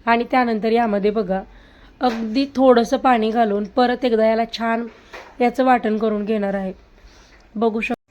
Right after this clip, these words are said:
आता आपल्याला पनीरची मसाला ग्रेव्ही बनवायची आहे. त्यासाठी बघा, त्याच कढईमध्ये मी परत एकदा अंदाजे दोन पळी इतकं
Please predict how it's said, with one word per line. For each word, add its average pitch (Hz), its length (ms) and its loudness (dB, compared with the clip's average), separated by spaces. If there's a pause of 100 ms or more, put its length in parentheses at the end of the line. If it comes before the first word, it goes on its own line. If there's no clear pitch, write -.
(180)
आता 247 220 4
आपल्याला 240 380 4
पनीरची 240 480 2
मसाला 240 420 4
ग्रेव्ही 208 280 6
बनवायची 190 520 0
आहे. 202 80 2
त्यासाठी 233 420 -4
बघा, 208 260 -2 (480)
त्याच 262 220 0
कढईमध्ये 214 600 4
मी 226 140 -2
परत 240 380 -4
एकदा 220 300 0
अंदाजे 226 340 2
दोन 233 220 2
पळी 214 280 2
इतकं 214 220 -4